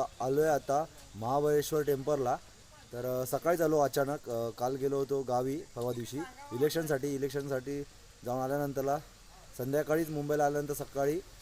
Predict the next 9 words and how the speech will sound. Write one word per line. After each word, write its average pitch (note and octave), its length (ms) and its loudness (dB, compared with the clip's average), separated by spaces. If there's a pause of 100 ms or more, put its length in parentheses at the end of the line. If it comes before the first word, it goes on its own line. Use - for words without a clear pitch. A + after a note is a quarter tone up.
(160)
संध्याकाळीच D3+ 380 0
निघालो D3 400 2
महाबळेश्वरला. B2+ 680 0 (420)
तर, B2+ 120 -2 (520)
अ, - 40 -4
आता C3+ 200 0
आहे D#3+ 140 6
महाबळेश्वरच्या D3+ 880 2
सिटीमध्ये. D3+ 600 0